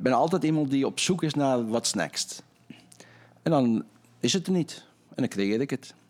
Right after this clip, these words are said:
Dus wat ik ge-, heb gecreëerd, ik heb het altijd over het snelste moment voorbij de bal, door de bal heen.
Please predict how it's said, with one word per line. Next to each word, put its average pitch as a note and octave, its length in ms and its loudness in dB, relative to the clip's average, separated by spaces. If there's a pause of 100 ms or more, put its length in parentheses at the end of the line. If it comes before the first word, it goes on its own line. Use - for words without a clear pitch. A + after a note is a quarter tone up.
(260)
Dus B2+ 220 -2
wat E3+ 140 0
ik G#3+ 80 -4
ge-, F3+ 100 0
heb D#3+ 140 -2
gecreëerd, E3+ 460 0
ik E3 100 -2
heb F3 80 0
het E3 100 -2
altijd F3 220 0
over D3+ 240 0
het C3 120 -4
snelste D#3+ 400 -2
moment D3 280 -2
voorbij A#2 320 0
de B2+ 80 0
bal, F#2+ 380 -2
door C#3 260 0
de C3 80 -2
bal A2 260 0
heen. F2+ 280 -8